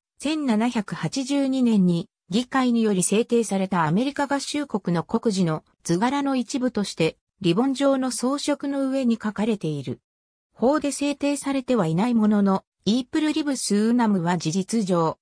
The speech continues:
アメリカ合衆国のモットーであると広く認識されてきたが、千九百五十六年には、アメリカ合衆国議会により法が可決され、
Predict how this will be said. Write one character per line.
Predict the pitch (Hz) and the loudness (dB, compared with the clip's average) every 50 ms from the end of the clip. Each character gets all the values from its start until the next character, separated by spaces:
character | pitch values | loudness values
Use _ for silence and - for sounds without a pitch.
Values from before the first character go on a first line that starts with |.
| _ _ _ | _ _ _
ア | - 160 | 0 2
メ | 170 214 277 | 2 2 2
リ | 294 311 | 0 -2
カ | - - 285 | -2 -2 -2
合 | 277 285 277 | -2 -2 -4
衆 | - - - 294 285 | -4 -4 -4 -4 -4
国 | - 254 233 - 202 185 | -4 -4 -4 0 0 0
の | 180 170 | 0 2
モ | 160 190 247 | 0 0 -2
ッ | - | -2
ト | _ - 233 220 | _ 0 0 2
ー | 196 | 2
で | 175 170 | 2 2
あ | 170 196 | 2 2
る | 208 208 180 | 2 0 0
と | - 180 | 0 -2
広 | 165 - - 196 233 226 | -2 0 0 0 0 0
く | - 208 | 0 0
認 | 185 170 180 208 254 | 2 2 2 2 0
識 | - - - - - | -2 -6 -10 -12 -6
さ | - 214 202 | -2 0 0
れ | 185 | 0
て | 170 - 165 170 - _ _ _ _ | 0 -2 -4 -4 -6 _ _ _ _
き | - - | -14 -6
た | - 254 262 | -2 0 2
が、 | 226 190 175 175 - _ _ _ _ | 2 2 2 0 -4 _ _ _ _
千 | - - 294 320 302 | -6 -4 -4 -4 -2
九 | - - 262 247 | -2 0 0 2
百 | 208 - 190 - - 160 | 2 0 -2 -2 -4 -6
五 | - - 151 | -4 -2 -2
十 | 147 160 208 269 285 285 | -2 -2 -2 -2 0 0
六 | 277 277 277 - - | 0 -2 -2 -2 -2
年 | 262 240 220 202 185 | 0 2 2 2 2
に | 175 165 | 2 2
は、 | 165 160 156 - _ _ _ _ - | 2 0 0 -2 _ _ _ _ -2
ア | 151 165 | 0 2
メ | 202 254 | 2 2
リ | 277 311 | 2 0
カ | 302 - 269 240 | 0 0 0 0
合 | 254 254 | 0 0
衆 | 247 - - - 285 277 | -2 -2 -2 -2 -2 -2
国 | 269 - 277 269 - 311 | -2 -2 -2 0 0 -2
議 | 262 277 294 | 0 -2 -2
会 | - 285 269 247 226 | 0 0 0 2 4
に | 208 196 | 4 4
よ | 185 180 180 | 4 4 4
り | 185 196 | 2 0
法 | 185 - - 180 170 | -2 0 0 0 0
が | 170 165 160 | 0 -2 -4
可 | - - 156 | -4 -8 -6
決 | - - 202 - - | -6 -6 -4 -4 -4
さ | - - 165 | -4 -2 -2
れ、 | 156 147 - - | -2 -2 -2 -6